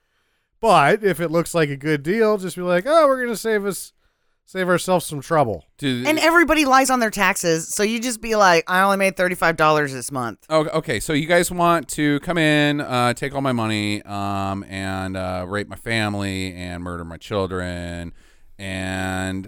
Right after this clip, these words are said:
Speaker 2: uh,
Speaker 3: They didn't do that.
Speaker 2: p-, dude, the Romans? Are you fucking kidding me? Um, but so do you guys have universal health care though? Do you have that?
Speaker 1: Yeah, it's called swords.
Speaker 2: Okay, um, so plus, check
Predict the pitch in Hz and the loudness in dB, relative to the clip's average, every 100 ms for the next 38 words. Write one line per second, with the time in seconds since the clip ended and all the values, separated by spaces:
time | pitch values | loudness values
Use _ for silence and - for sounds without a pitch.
0 | - 104 98 98 98 98 101 269 285 220 | -6 -2 0 2 2 0 -2 -4 -4 -6
1 | 127 120 117 113 113 - _ - - - | -12 -16 -12 -10 -12 -16 _ -14 -14 -20
2 | _ 170 170 76 104 233 294 - 147 196 | _ -8 -8 -4 -2 -2 -4 -6 -12 -8
3 | 359 - 185 - 170 220 - - _ 208 | -8 -8 -12 -10 -8 -8 -10 -18 _ 2
4 | 202 202 - - 170 180 - _ _ _ | 4 2 -6 -20 -14 -12 -12 _ _ _
5 | _ - 233 208 - _ _ _ 190 214 | _ 0 4 4 2 _ _ _ -10 -8
6 | 208 190 180 175 160 - 131 151 - - | -8 -10 -10 -14 -16 -16 -16 -16 -20 -20
7 | - 78 _ _ _ _ _ _ _ _ | -20 -20 _ _ _ _ _ _ _ _
8 | 120 151 - 160 - _ _ - 160 143 | -14 -14 -14 -18 -20 _ _ 0 4 4
9 | 123 - 139 113 - 147 139 117 98 87 | 2 0 -2 -2 -4 0 2 0 -4 -10
10 | - - - - - 185 - 202 156 139 | -6 -6 -6 -8 -10 -8 -6 -2 -2 -2
11 | 127 - 120 110 - - 92 101 - - | -6 -4 -2 -2 -4 -12 -12 -10 -10 -10
12 | - - - | -12 -16 -20